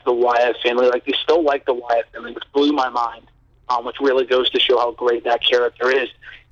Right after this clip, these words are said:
And I said this in an article I wrote last weekend about how they are finally starting to utilize this guy the right way with this whole Orton thing.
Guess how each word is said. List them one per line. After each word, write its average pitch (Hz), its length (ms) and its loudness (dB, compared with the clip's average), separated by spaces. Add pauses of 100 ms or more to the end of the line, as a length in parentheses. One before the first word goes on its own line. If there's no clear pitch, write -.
(160)
And 123 300 -2
I 123 80 -2 (120)
said 147 160 0
this 147 160 0
in 131 100 -2
an 120 120 -4
article 131 400 0
I 120 60 0
wrote 117 260 -2
last 120 320 -2
weekend 120 440 -2 (460)
about 127 260 -2
how 127 120 -4
they 123 100 0
are 120 100 0 (180)
finally 139 500 -2
starting 131 300 -2
to 123 40 -16
utilize 123 400 -4
this 117 140 -14
guy 123 160 0
the 120 80 -4 (100)
right 113 160 -2
way 120 220 2
with 117 140 -4
this 127 120 -4
whole 127 240 2
Orton 135 380 0
thing. 117 160 -2